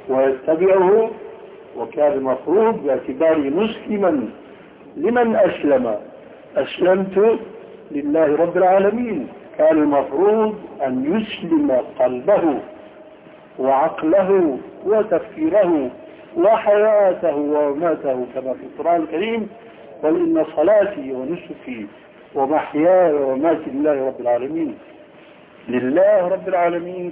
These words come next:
كان يجب عليه أن يسلم هذا كله، وإذا بنا بسبب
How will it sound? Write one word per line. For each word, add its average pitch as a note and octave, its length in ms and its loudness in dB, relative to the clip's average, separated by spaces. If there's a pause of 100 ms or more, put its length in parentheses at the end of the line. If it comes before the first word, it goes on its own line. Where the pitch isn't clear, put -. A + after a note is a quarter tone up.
كان C#3+ 180 -4
يجب C#3 380 -6
عليه C3+ 440 -4 (560)
أن B2+ 180 -6
يسلم C3 480 -4
هذا A#2+ 480 -2
كله، G3 440 2 (760)
وإذا C3+ 380 0
بنا E3+ 640 2 (520)
بسبب D3+ 480 2